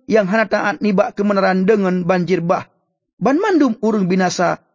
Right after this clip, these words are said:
kecuali Nuh dan keluarga ji. Nuh na lehedro anu, yaitu Sem, Ham dan Yafid. Dari lehedro anu nyoke, rok ban mandum urang di muka bumo.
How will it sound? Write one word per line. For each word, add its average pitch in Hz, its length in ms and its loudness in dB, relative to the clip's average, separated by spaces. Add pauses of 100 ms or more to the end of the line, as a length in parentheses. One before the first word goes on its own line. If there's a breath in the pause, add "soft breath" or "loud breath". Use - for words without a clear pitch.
kecuali 196 480 2
Nuh 151 240 -2
dan 185 320 0
keluarga 165 560 0
ji. 190 240 -2 (800)
Nuh 392 240 0
na 277 240 4
lehedro 262 320 4
anu, 240 320 0 (160)
yaitu 165 240 0
Sem, 175 400 0 (320)
Ham 220 240 2
dan 175 240 0
Yafid. 220 480 0 (400)
Dari 160 240 0
lehedro 254 480 4
anu 277 240 2
nyoke, 277 480 0 (400)
rok 285 240 2
ban 247 160 0
mandum 254 240 0
urang 262 320 2
di 240 80 2
muka 254 160 0
bumo. 240 400 0